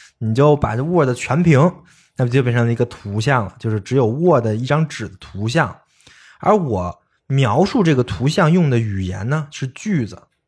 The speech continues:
对吧？而我描述的这个图像是想说明，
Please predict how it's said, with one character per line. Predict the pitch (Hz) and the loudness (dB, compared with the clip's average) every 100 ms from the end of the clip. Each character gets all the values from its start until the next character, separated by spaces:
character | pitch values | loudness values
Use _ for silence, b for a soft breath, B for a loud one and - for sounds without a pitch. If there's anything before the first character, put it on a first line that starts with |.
| _ | _
对 | - | -8
吧？ | 104 101 _ _ b b b b - | -8 -10 _ _ b b b b -2
而 | 185 | 0
我 | 185 127 | 2 2
描 | 110 113 110 | 2 0 0
述 | 185 269 | 0 0
的 | |
这 | 202 | 0
个 | 143 | 0
图 | - 120 | -2 -4
像 | 123 127 b b b | -2 -2 b b b
是 | - 233 | -6 -2
想 | 123 95 | -2 -4
说 | - 147 180 | -6 -4 -2
明， | 151 104 104 | -2 -4 -6